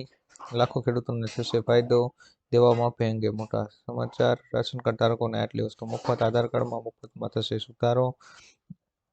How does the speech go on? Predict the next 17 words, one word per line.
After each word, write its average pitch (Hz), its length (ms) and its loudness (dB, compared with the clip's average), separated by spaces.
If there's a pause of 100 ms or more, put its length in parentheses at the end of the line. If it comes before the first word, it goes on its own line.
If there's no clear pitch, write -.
(140)
કોરોનાને 123 540 2
લઈને 120 340 4
સરકાર 117 360 -2 (220)
એક્શન 123 280 -6
મોડમાં. 123 480 0 (1300)
આજના 117 280 -2
સૌથી 117 240 -6
મોટા 117 300 -6
ખેડૂત 123 280 -4
સમાચાર, 127 520 -4
કૃષિ 123 300 -6
મંત્રીને 117 460 -6
ખેડૂતોને 113 560 -4
ભેટ, 123 240 0 (360)
પશુપાલકોને 117 640 0
મળશે 107 380 -4 (440)
પૈસા. 120 440 0